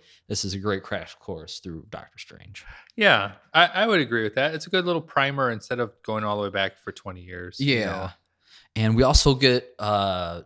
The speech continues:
Speaker 1: to, you introduced to Clea, Doctor Strange's, like, comic book girl-, girlfriend <laughs> for, like, um, it's not the first time,
Speaker 2: <laughs>
Speaker 1: but I would say this is one of her more significant appearances.
Speaker 2: Yeah.
Speaker 1: So it was cool
Speaker 2: So,
Speaker 1: to
Speaker 2: well,
Speaker 1: see
Speaker 2: she
Speaker 1: that.
Speaker 2: becomes part of the story, as in, like,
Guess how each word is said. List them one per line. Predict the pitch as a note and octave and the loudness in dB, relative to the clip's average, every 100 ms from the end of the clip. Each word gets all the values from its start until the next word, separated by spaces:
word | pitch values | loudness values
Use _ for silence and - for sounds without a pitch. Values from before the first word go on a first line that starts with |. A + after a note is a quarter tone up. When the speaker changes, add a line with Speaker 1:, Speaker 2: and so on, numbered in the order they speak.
| - | -12
Speaker 1:
to, | - | -10
you | A#2 A#2 A2 - | -6 -6 -8 -8
introduced | G#2+ - G#2+ G2 - | -8 -6 -6 -4 -4
to | - | -6
Clea, | F#2+ - G2+ G#2+ D#2+ D#2+ | 6 8 8 2 0 -4
Doctor | - F2 - | -2 -2 -2
Strange's, | - A2 A#2+ B2+ A2 G#2+ | 0 4 4 4 2 0
like, | A2 G#2+ - | -4 -4 -6
comic | - - G#2+ - | -6 -2 -2 0
book | - - | 0 4
girl-, | D#3 F3+ | 4 4
girlfriend | D#3 C#3 F3+ - A2+ C3 | 0 -6 -10 -6 -4 -4
<laughs> | |
for, | - B2+ | 0 0
like, | A2+ G2 - _ _ _ - | 0 -6 -8 _ _ _ 0
um, | G#2 F#2+ F#2+ F#2+ F#2 - - | 4 4 2 -2 -6 -10 2
it's | |
not | A3 F#3+ | 4 4
the | F3+ | 4
first | - D#3 - | 6 6 6
time, | F#3+ F3 F#3 F#3 | 6 6 4 2
Speaker 2:
<laughs> | D4+ - - | -2 4 10
Speaker 1:
but | D3+ D3 - - - | 10 10 2 -10 4
I | D#3 | 8
would | E3 D#3 | 8 6
say | - D3+ | 6 6
this | D3 C#3 | 6 4
is | C3 | 6
one | C#3 B2+ | 8 8
of | A#2 | 4
her | B2 | 4
more | A#2 G#2 | 4 4
significant | - G#2+ F#2+ - F2+ | 2 -2 -6 -8 -10
appearances. | E2+ F2+ E2+ - G#2+ - _ _ _ _ _ _ - | -8 -8 -8 -8 -8 -8 _ _ _ _ _ _ -2
Speaker 2:
Yeah. | F3+ C3 | 2 4
Speaker 1:
So | A2+ G#2 A2 | 4 2 2
it | |
was | G#2+ G#2 | -2 -6
cool | - G2 D2+ F2+ _ _ _ _ | -6 -8 -8 -16 _ _ _ _
Speaker 2:
So, | D#3+ | 6
Speaker 1:
to | |
Speaker 2:
well, | D#3 | 6
Speaker 1:
see | C3 | 6
Speaker 2:
she | E3+ | 6
Speaker 1:
that. | D3+ C#3+ | 6 4
Speaker 2:
becomes | D#3 D3 | 4 2
part | - D3 C#3 | 2 4 4
of | A#2+ | 2
the | A2+ | -6
story, | - B2+ B2 B2 A2+ | -2 2 4 4 2
as | A2+ G#2+ | 0 -2
in, | A2+ | -4
like, | A2+ A2 - | -2 -4 -6